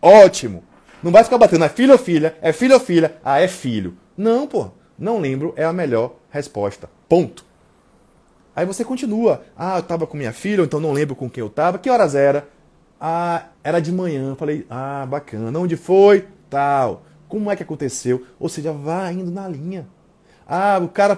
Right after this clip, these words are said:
foi, passou correndo, pegou minha carteira." "Tinha mais gente na hora?" "Tinha mais gente na hora." "Mais gente viu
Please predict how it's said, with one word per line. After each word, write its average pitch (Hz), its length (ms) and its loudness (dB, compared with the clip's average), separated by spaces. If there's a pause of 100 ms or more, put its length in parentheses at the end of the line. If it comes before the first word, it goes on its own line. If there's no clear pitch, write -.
foi, 196 180 2
passou 185 360 2
correndo, 196 360 -2
pegou 190 240 -2
minha 196 120 -6
carteira." 165 680 0 (1900)
"Tinha 247 160 -2
mais 190 200 -2
gente 151 280 -8
na 123 120 -10
hora?" 143 440 2 (1400)
"Tinha 196 300 -6
mais 170 180 -4
gente 160 220 -10
na 147 120 -8
hora." 117 400 -4 (600)
"Mais 190 320 -2
gente 156 280 -6
viu 131 600 0